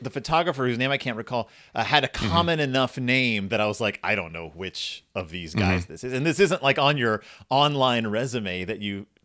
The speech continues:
Speaker 1: took pictures of the Berenstains in nineteen eighty-one.
Speaker 2: R-, r-, right. And, and that guy probably took pictures of everybody.
Speaker 1: Yeah.
Speaker 2: He w-, he was probably, anytime they needed, he was,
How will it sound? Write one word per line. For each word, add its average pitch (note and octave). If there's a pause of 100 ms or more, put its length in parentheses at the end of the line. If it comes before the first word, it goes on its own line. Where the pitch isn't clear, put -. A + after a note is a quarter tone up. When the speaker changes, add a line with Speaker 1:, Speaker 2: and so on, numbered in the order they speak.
(160)
Speaker 1:
took D#3
pictures D3
of B2
the D#3
Berenstains C#3
in G#2
nineteen G2
eighty-one. F2
Speaker 2:
R-, C3+
r-, -
right. B2
And, A2+
and B2
that B2
guy B2+
probably A#2
took A#2
pictures A2
of G#2
everybody. F#2+ (100)
Speaker 1:
Yeah. G#3+
Speaker 2:
He G#2
w-, F#2
he F#2
was G2+
probably, G#2
anytime A2+
they A2
needed, G#2+
he F#2+
was, G2